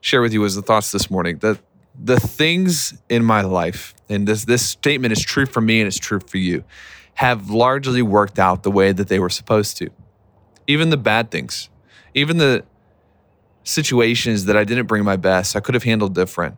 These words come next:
I could have handled better. And I, I have a list of these things. Like, I ha-, I have memories right now of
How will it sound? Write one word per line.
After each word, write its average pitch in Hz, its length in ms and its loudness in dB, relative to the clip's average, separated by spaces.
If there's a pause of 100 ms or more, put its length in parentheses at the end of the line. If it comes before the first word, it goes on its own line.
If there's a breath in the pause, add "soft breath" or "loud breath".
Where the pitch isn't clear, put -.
I - 60 0
could 131 160 -2
have 123 80 -2
handled 113 300 4
better. 85 320 -2 (680 loud breath)
And 113 120 2
I, 123 200 2
I 117 80 2
have 147 100 2
a 147 60 0
list 139 320 -2
of 101 120 -6
these 101 240 -6
things. 95 280 -6
Like, 98 160 0
I 123 80 2
ha-, 147 200 2
I 127 120 2
have 139 180 0
memories 123 480 0
right 101 180 2
now 98 260 2
of 82 220 -6